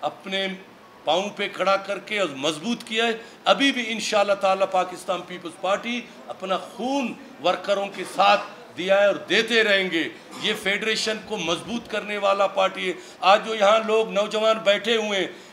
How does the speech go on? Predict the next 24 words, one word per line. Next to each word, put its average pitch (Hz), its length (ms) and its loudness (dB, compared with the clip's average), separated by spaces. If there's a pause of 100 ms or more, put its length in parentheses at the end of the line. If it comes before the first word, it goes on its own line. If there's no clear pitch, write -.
इन 214 120 -4
पे 226 180 -2
काम 226 380 8
हुआ 220 300 8
है, 151 260 4 (160)
ये 208 160 0
वो 233 240 6
नौजवान 226 580 2
हैं, 165 340 0 (300)
ये 190 280 -4
आज 220 360 8 (280)
पाकिस्तान 190 520 4
पीपल्स 190 460 -10
पार्टी 190 300 2
का 180 140 0
झंडे 175 400 -2
को 190 480 -4
सरदार 170 380 2
साहब 185 200 2
के 185 160 -8
सरबराही 175 520 0
में 165 220 -4
उठा 175 280 2
के 196 220 -6